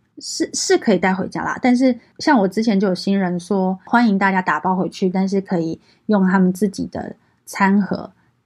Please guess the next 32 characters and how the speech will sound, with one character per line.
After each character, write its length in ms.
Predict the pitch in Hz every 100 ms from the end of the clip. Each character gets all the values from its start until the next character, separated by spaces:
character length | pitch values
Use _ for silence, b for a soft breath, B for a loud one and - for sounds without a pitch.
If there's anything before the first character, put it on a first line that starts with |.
| _
就 140 | 220 202
可 160 | 202
以 40 | 170
不 100 | 180
要 120 | 185
用 260 | 185 175
到 220 | 180 175 170
塑 160 | 190
胶 160 | 185 165
袋。 300 | - 147 - _ _ _ -
那 220 | 226 214
我 100 | 208
也 120 | 233
有 160 | 254 190
新 240 | - 233
人， 200 | 233 185
因 140 | 202 226
为 160 | 220 b b b
他 220 | - 226
会 160 | 226 240
有 100 | 175
剩 240 | - 233
下 180 | 233 214
的 120 | 185
餐 340 | 175 185 190 196
点， 240 | 180 160
他 160 | 185 185
就 140 | 196
想 320 | - 151 165
要 300 | 190 180 175 B B B
分 340 | - 214 214
享 340 | 220 - -